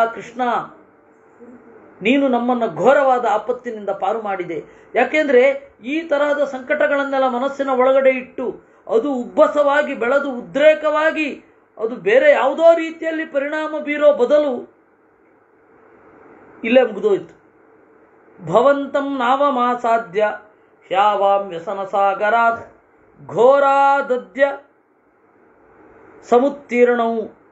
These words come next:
ಉಭೌ ಅಜ್ಞಾನ ಮೋಹಿತೌ. ನಾವಿಬ್ಬರೂ ಅಜ್ಞಾನದಿಂದ ಮೋಹಿತರಾಗಿದ್ದೆವು. ಕೃಷ್ಣ, ನೀನು ಪಾರು ಮಾಡಿದೆ. ಭವಂತಂ ನಾವಮಾಸಾದ್ಯ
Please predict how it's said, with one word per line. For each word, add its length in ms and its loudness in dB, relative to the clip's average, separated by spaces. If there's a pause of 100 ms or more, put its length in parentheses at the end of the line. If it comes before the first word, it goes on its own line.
(160)
ಉಭೌ 400 2
ಅಜ್ಞಾನ 680 -4
ಮೋಹಿತೌ. 640 -4 (400)
ನಾವಿಬ್ಬರೂ 640 2
ಅಜ್ಞಾನದಿಂದ 800 -2
ಮೋಹಿತರಾಗಿದ್ದೆವು. 1400 -2 (300)
ಕೃಷ್ಣ, 300 -10 (500)
ನೀನು 260 -4
ಪಾರು 260 0
ಮಾಡಿದೆ. 720 0 (1300)
ಭವಂತಂ 680 0
ನಾವಮಾಸಾದ್ಯ 1080 0